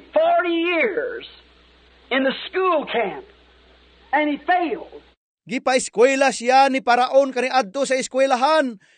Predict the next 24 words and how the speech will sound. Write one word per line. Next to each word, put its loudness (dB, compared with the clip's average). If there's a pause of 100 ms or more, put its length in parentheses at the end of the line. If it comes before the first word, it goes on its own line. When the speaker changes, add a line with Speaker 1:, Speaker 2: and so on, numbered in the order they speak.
Speaker 2:
didto -4
sa -4
kampo -2
sulod -6
sa -4
kwarenta -2
ka -6
tuig, -6 (400)
og -8
napakya -6
siya. -6 (320)
Speaker 1:
And 2
it -4
taken 0
God 2
another 2
forty 2
years 2
to -8
get 0
it 2
out 4
of 0
him. -14